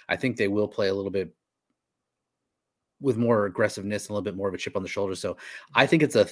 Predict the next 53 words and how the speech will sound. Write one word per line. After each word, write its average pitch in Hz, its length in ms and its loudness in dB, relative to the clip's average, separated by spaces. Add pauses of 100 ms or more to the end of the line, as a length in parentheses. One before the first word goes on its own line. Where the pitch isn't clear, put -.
(160)
I 123 80 4
think 147 220 2
it's - 160 -2
gonna 120 160 2
be 101 140 -2
thirty-one 120 760 0
for - 100 -10
the 123 80 -2
Chargers. 85 400 -2
I 90 60 -4
think 104 240 -6
they, 95 320 0 (320)
I 101 80 2
think 127 180 0
second - 320 4
week 131 160 2
in 127 60 2
a 120 40 2
row 113 220 6
they 104 100 4
score 104 240 -2
thirty 104 220 -2
points. 110 400 -6
So 92 260 -2 (280)
I 92 60 0
think, 107 220 -4 (200)
I 110 100 0
think 107 240 -4
this 101 100 -2
defense 110 380 -4
is, 92 160 -8
is 107 300 -4
ripe 95 340 -2 (220)
to - 80 -4
get, 104 280 2 (120)
to 127 100 -4
get 110 240 -4
thrown 110 320 -2
on 113 300 0
and, 104 400 -4
and 107 340 -6
to 107 60 -6
give 110 120 0
up 104 160 2
a 98 60 -6
big 98 220 -4
player 104 280 0
or 104 60 2
two 113 220 -2
here 104 220 2
or 98 40 0
there. 98 240 2
So 95 260 -2